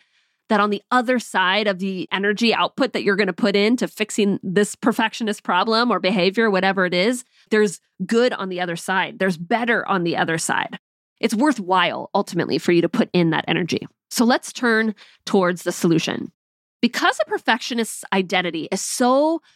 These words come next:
wrapped up, is so found in their successes and their failures, the belief that a perfectionist needs to practice over and over and over and over again is, "I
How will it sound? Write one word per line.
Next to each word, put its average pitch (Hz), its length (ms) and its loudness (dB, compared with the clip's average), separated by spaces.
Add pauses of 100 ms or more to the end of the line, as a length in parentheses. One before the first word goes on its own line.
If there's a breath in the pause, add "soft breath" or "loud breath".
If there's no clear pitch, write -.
(120 soft breath)
wrapped 208 360 0
up, - 220 -6
is 185 80 -6
so 247 300 0
found 165 580 -4
in 196 100 4
their 190 140 4
successes 196 520 -4
and 180 140 0
their 170 100 0
failures, - 600 -4 (540 soft breath)
the 226 80 2
belief 226 580 2
that 240 140 0
a - 20 -6
perfectionist 208 760 -4
needs 202 380 2
to - 80 -6
practice - 580 -2 (100)
over 190 380 2
and 185 140 -8 (100)
over 180 280 2
and - 300 -4
over 185 300 2
and - 280 -4
over 196 280 2
again 254 440 0 (100)
is, 262 400 2 (560)
"I 233 560 2